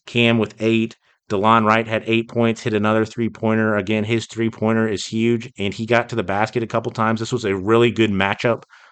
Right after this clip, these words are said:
for the big backup guard. He is a guy that is definitely able to switch,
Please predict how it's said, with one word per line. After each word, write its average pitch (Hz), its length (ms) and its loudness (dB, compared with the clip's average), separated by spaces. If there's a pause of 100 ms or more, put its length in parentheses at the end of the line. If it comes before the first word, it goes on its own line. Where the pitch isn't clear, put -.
(120)
for 113 200 2
the 107 100 4
big 107 400 2
backup 107 420 -2
guard. 107 400 4
He 110 160 -2
is 101 120 -2
a 98 60 -12
guy 107 260 2
that 95 160 -4
is 92 100 -6
definitely 107 600 -2
able 101 260 -2
to 92 100 -4
switch, 113 560 -2